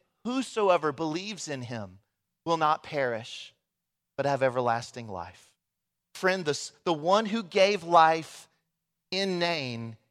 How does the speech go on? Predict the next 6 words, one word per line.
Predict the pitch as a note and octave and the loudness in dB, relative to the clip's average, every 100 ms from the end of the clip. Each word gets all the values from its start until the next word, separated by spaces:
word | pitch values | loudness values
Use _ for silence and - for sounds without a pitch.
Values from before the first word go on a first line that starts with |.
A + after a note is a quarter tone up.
| - | -8
can | F3 D3+ | -6 -6
give | B2 F3+ F#3+ C#3+ | -2 2 2 0
you | C3+ E3 F#3+ | -12 -8 -4
life | E3+ D3+ D3 B2+ - | 4 4 4 0 -10
this | C#3 - | -10 -10
morning. | C3 B2 G#2+ G2 | -10 -8 -8 -10